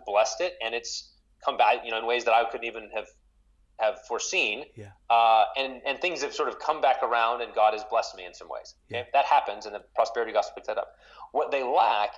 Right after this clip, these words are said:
Speaker 1: is a really biblical theology of suffering.
Speaker 2: Yeah.
Speaker 1: Which, um, so that, so that it's not just that they say, if you, if you sow the seed, you get the, you get the harvest in this life.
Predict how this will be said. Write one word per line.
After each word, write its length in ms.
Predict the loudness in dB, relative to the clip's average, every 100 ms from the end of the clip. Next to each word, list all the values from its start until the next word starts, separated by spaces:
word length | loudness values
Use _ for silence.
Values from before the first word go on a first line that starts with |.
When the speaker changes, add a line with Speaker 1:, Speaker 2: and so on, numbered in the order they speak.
| -12
Speaker 1:
is 140 | -6
a 120 | -6 -8 -12
really 480 | -8 -6 -6 -8 -8
biblical 480 | -8 -6 -8 -4 -6 -4
theology 460 | 2 4 4 0 -6
of 100 | -6
suffering. 440 | -2 -2 -4 -12 -14 _ _ _
Speaker 2:
Yeah. 180 | -20 -20 _ _ _ _
Speaker 1:
Which, 580 | -6 -4 -4 -6 -8 _ _ _ _
um, 320 | 2 4 2 -2
so 180 | -6 -2
that, 160 | -2 -2 -10
so 180 | -8 -4
that 200 | -4 -6
it's 180 | -8 0
not 220 | 0 2
just 200 | -2 -2
that 80 | -6
they 100 | -4
say, 240 | -2 -2
if 160 | -4 -10
you, 360 | -8 -8 -12 _
if 100 | -14
you 80 | -6
sow 160 | -4 -4
the 80 |
seed, 300 | -4 -6 -6 -8
you 80 |
get 140 | -10 -6
the, 200 | -6 -4
you 120 | -6 -8
get 100 | -2
the 60 |
harvest 480 | 2 2 0 -4 -8
in 80 | -14
this 140 | -14 -6
life. 360 | -4 -4 -8